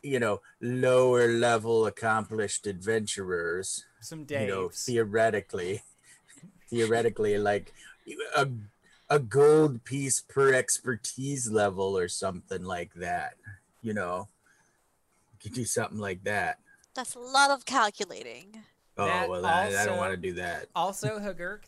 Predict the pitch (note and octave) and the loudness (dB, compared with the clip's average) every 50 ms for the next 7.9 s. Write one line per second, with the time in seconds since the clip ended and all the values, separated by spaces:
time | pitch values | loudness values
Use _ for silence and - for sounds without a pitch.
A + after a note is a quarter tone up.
0 | - - F3+ F3 E3+ F#3 F#3 F#3+ F#3+ G3 G3 F#3 - D#3+ C#3 C3 C3+ C#3+ D3 D#3 | -12 -12 -10 -10 -10 -10 -8 -8 -8 -8 -8 -10 -14 -16 -14 -14 -14 -14 -14 -14
1 | E3 F3 D#3+ D#3 D#3+ E3 E3+ F3 E3 D#3 E3 D#3 D3+ - - - - - E3 D#3 | -14 -12 -10 -10 -10 -10 -10 -12 -12 -10 -8 -8 -8 -10 -14 -20 -16 -12 -10 -10
2 | D#3+ D#3+ - F#3+ D#3 B2+ A#2+ A#2+ B2+ D3+ - - - G3+ G3 G3 F3+ - G3+ G3+ | -10 -12 -14 -20 -20 -18 -18 -18 -18 -18 -18 -20 -20 -18 -18 -16 -14 -12 -12 -10
3 | G3+ G#3 G#3 F3+ - F#3+ E3 - - F3 F3 F3 E3 C3+ C3 - C#3+ D3+ E3 F3+ | -10 -12 -12 -14 -14 -16 -16 -16 -18 -20 -16 -14 -14 -14 -14 -12 -12 -12 -12 -12
4 | F#3 F#3 G3 F#3 E3+ - F3+ F3 E3+ D#3+ C#3+ E3+ E3 D#3 D#3 D#3+ D#3+ C#3+ B2+ B2+ | -12 -12 -14 -12 -10 -8 -8 -8 -8 -10 -10 -8 -6 -6 -6 -6 -10 -14 -12 -10
5 | C3+ D3 D3+ E3 D#3 C#3+ C3+ - - D#3+ D#3 D#3 C#3 C3 A#2+ C3+ C3+ C#3+ D3+ D3 | -10 -10 -8 -8 -8 -8 -6 -4 -4 -4 -4 -4 -8 -10 -8 -8 -8 -8 -10 -10
6 | - C#3+ B2+ A#2 - - - C3+ C#3 C#3+ C#3 C#3+ C3 A#2 - B2+ B2 B2+ C#3+ C#3 | -8 -8 -8 -8 -10 -10 -8 -6 -6 -6 -6 -8 -12 -10 -8 -6 -4 -4 -4 -6
7 | - D#3+ C3+ B2 B2 A#2 - - A#2+ A2+ A2 A2 A2 G#2+ G#2 G#2 G#2+ A#2 | -8 -10 -12 -12 -14 -14 -12 -10 -10 -10 -10 -10 -10 -8 -8 -8 -8 -10